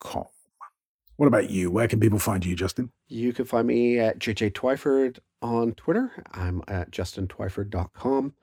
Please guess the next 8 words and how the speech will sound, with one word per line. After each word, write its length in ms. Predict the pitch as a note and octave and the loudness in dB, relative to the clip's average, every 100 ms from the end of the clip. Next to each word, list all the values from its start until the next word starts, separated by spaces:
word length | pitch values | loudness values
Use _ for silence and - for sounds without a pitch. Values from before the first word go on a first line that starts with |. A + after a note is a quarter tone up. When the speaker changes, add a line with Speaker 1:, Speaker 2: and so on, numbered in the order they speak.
| _ - - _ - | _ -20 -20 _ 6
Speaker 2:
And 460 | G#3+ G#3 F#3 E3 - | 10 10 8 6 0
occasionally 540 | G#2+ - D3 C#3 C3+ B2 | -4 6 6 8 8 10
I 60 | |
write 240 | A#2 A#2 A#2 | 10 8 8
at, 300 | G#2+ F#2+ - | 6 6 6
uh, 400 | A2 A2 A2+ A2 | 6 6 6 6
Write 280 | B2 C3 B2+ | 6 6 4
Experience. 640 | - C#3+ A3+ - - - | 4 6 6 4 -2 -6